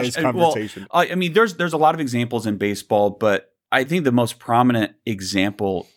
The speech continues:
Speaker 2: to me, Wayne Gretzky's the, one of the, arguably
Speaker 1: He is the greatest.
Speaker 2: greatest,
Speaker 1: Yeah.
Speaker 2: the greatest,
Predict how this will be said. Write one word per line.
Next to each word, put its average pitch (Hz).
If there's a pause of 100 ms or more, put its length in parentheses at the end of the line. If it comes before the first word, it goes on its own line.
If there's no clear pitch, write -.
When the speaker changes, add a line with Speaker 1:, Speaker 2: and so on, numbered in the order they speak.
(200)
Speaker 2:
to 123
me, 110 (280)
Wayne 147
Gretzky's 127
the, 92 (320)
one 120
of 104
the, 92 (340)
arguably 113 (1120)
Speaker 1:
He 151
is 160
the 156
greatest. 127
Speaker 2:
greatest, 165
Speaker 1:
Yeah. 120
Speaker 2:
the 135
greatest, 120